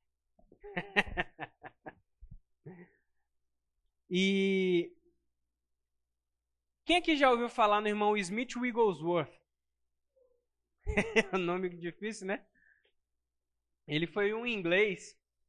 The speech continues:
ele era um encanador, e ele se converteu com cinquenta e cinco anos de idade.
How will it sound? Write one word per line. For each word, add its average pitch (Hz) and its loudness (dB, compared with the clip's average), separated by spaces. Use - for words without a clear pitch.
ele 160 -4
era 180 2
um 180 -4
encanador, 185 -2
e 180 -2
ele 196 -2
se - -14
converteu 233 -2
com 233 -16
cinquenta 285 -10
e 302 -10
cinco 254 -8
anos 226 -6
de 214 -6
idade. 170 2